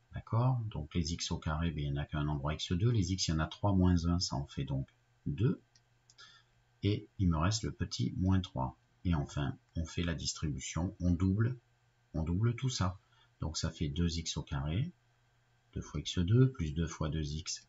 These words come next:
quatre x, plus deux fois moins trois, moins six. Or, on tombe aussi sur f de x. Ben ça y est, c'est gagné. J'ai trouvé que g de x est égal à f de x d'une part, j'ai trouvé que h de x est égal à f de x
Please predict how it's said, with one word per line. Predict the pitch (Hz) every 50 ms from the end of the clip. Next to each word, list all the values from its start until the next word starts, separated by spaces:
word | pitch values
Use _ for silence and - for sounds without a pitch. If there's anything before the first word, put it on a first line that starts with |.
| -
quatre | - 78 73 - - -
x, | 104 - - - - - - _ _ _ _ _ _ _ _
plus | - 87 76
deux | 76 85
fois | 80 - - 80 73
moins | 71 71 71
trois, | 67 - - 90 104 123 127 _ _ _ -
moins | 85 85 85 87
six. | 87 - - 80 - - - - -
Or, | 117 117 127 127 120 113 110 - _ _ _ _ -
on | - 95
tombe | 90 - 98 92 90 87
aussi | 90 90 - - 107 110
sur | - - - 92 90 92 - -
f | 92 92 87
de | 87 87
x. | 87 85 85 - - - - _ - - - _ _ - -
Ben | 82 82
ça | - - 67
y | 76 82 92
est, | 110
c'est | 123 - - 90
gagné. | 80 80 73 73 76 80 98 131 - _ - _ _
J'ai | - - 95 90
trouvé | - - 98 90 87 95 95 95
que | - 87
g | 82 87 90
de | 87 92
x | 92 92 - 87
est | 78 - 87
égal | 82 80 87 85 82
à | 85 85 82
f |
de | 82 90 87
x | 85 82 80
d'une | 78 78 80 80 76
part, | - - 80 101 120 131
j'ai | 113 - -
trouvé | - - 82 82 80
que | - 85
h | 85 82 82
de | 87 87
x | 87 90 - -
est | 76 -
égal | 82 76 80 80 80
à | 80 78
f | - -
de | - 82
x | 80 - - - _